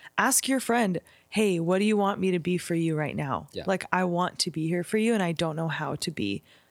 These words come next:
Speaker 1: Can you teach me?" And
Speaker 2: Oh.
Speaker 1: that's a perfect opportunity to even get
Speaker 2: Yeah.
Speaker 1: closer to
Speaker 2: Like,
Speaker 1: that person.
Speaker 2: what comforts you? Good question to ask. What comforts you when you're feeling down?
Speaker 1: Yeah.
Speaker 2: Like, what are your favorite snacks? Like,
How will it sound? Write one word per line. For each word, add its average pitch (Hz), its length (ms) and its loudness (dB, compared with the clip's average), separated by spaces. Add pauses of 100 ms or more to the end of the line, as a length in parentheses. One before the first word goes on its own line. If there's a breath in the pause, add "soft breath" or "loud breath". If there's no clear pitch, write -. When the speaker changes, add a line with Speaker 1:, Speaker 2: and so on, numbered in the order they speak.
Speaker 1:
Can 190 160 0
you 175 120 0
teach - 340 -4
me?" - 220 -6 (320 soft breath)
And 190 140 2
Speaker 2:
Oh. - 20 2
Speaker 1:
that's 180 280 2
a 240 60 6
perfect 185 760 -2 (340 loud breath)
opportunity 185 580 0
to - 200 0
even 196 160 2
get 170 180 0
Speaker 2:
Yeah. 98 80 -4
Speaker 1:
closer 208 440 0
to 160 100 -2
Speaker 2:
Like, 147 100 2
Speaker 1:
that - 120 -4
person. 156 340 0
Speaker 2:
what 131 240 0
comforts 104 560 -2
you? 92 140 -8 (120)
Good 113 120 0
question 107 300 -2
to 90 60 -6
ask. 90 200 -8
What 110 300 -2
comforts 104 520 -2
you 92 380 -2
when 92 140 -10
you're 90 120 -12
feeling 87 360 -12
down? 65 300 -18 (200)
Speaker 1:
Yeah. 160 280 -2
Speaker 2:
Like, 92 260 -6
what 110 260 2
are 127 40 4
your 127 200 4
favorite 98 500 0
snacks? 87 540 -10 (480)
Like, 92 240 -10